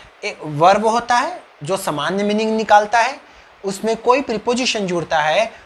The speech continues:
तो उसके डिफरेंट डिफरेंट मीनिंग बनते जाते हैं। जैसे मैं बात करूं लुक का, लुक मतलब क्या जानते हैं आप,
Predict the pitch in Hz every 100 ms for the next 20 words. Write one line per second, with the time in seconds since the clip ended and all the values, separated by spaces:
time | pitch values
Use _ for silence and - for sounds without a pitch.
0 | - 233 220 247 185 214 - 277 269 233
1 | - 214 190 170 226 226 208 190 170 135
2 | 131 101 101 - - - 151 214 226 254
3 | 247 190 175 185 202 220 220 214 - 123
4 | 104 - - - _ - - - - -
5 | - - 190 240 240 240 247 240 233 233
6 | 226 226 226 226